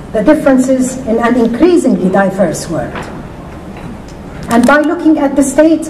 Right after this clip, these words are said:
of the world these days, I'm convinced that we have a responsibility to work together with you more closely than ever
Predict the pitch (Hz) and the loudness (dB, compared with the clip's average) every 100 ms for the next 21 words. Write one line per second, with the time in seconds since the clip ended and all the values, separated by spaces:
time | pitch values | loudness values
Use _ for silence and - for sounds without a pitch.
0 | - 269 269 277 285 285 285 - 277 - | 0 2 4 4 4 4 0 2 2 4
1 | 269 202 - - - - - - - - | 2 2 -2 -6 -8 -10 -12 -12 -14 -10
2 | 240 254 254 277 262 285 - - - - | 0 2 4 4 2 0 -2 -8 -12 -12
3 | - - - 247 254 254 269 277 262 254 | -14 -14 -6 2 2 4 2 2 0 -2
4 | - 262 254 - 285 302 311 285 - 262 | 0 0 0 0 2 2 2 0 2 4
5 | 285 285 - 254 277 - - - - - | 4 2 -2 2 2 2 -2 -6 -12 -14
6 | - - - 311 - 196 147 - - - | -16 -6 4 4 6 2 0 -4 -8 -12
7 | - - 240 302 330 294 - 285 311 - | -14 -4 4 4 4 0 2 4 4 2
8 | 277 294 285 285 262 - 143 | 0 4 4 2 0 -2 -6